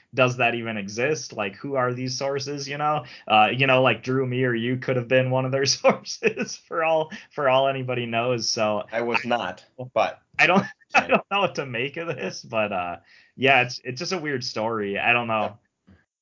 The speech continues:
Speaker 2: Yeah, I know. I know. Anyway, moving on.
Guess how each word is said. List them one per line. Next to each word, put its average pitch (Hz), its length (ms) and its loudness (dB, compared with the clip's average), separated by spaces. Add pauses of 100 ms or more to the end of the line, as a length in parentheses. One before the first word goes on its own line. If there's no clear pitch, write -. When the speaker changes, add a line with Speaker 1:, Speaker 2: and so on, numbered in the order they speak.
(100)
Speaker 2:
Yeah, 117 120 2
I 110 40 4
know. 87 220 -4 (200)
I 113 120 -4
know. 78 180 -10 (640)
Anyway, 165 340 2
moving 190 260 0
on. 123 300 0